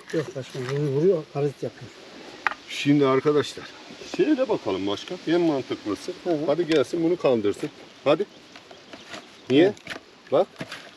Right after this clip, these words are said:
Speaker 2: Gördün mü?
Speaker 1: Yani.
Speaker 2: Yok.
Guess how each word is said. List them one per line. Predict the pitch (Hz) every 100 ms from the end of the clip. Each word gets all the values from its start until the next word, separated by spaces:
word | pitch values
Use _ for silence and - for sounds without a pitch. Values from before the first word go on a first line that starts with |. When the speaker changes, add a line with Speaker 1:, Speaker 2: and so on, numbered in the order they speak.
| - - - - - - -
Speaker 2:
Gördün | 123 139 220
mü? | 143 - 147
Speaker 1:
Yani. | 135 117 - - - - - - - - -
Speaker 2:
Yok. | - 196